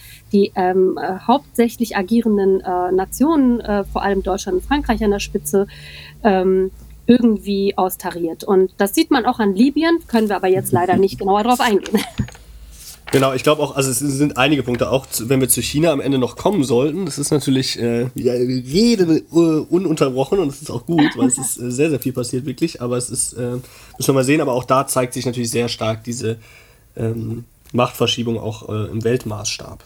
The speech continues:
Speaker 2: eigentlich. Ich würde jetzt ganz gerne tatsächlich zu der Lage in Deutschland kommen, zum Konjunkturpaket. Auch da ist einiges passiert. Ich versuche das jetzt auch nur mal in,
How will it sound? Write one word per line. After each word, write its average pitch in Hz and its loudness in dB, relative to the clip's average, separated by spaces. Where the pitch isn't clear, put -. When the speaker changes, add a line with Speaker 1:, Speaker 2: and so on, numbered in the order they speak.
Speaker 2:
eigentlich. - -18
Ich 127 -2
würde 196 4
jetzt 185 0
ganz 160 -2
gerne 156 2
tatsächlich 147 -2
zu 143 2
der 135 0
Lage 131 0
in 120 -2
Deutschland 113 -2
kommen, 113 -4
zum 117 -6
Konjunkturpaket. 127 -4
Auch 110 -8
da 127 -4
ist - -6
einiges 131 0
passiert. 123 -4
Ich 117 -10
versuche 143 0
das 131 -4
jetzt 127 -4
auch 139 -2
nur 135 0
mal 127 2
in, 131 0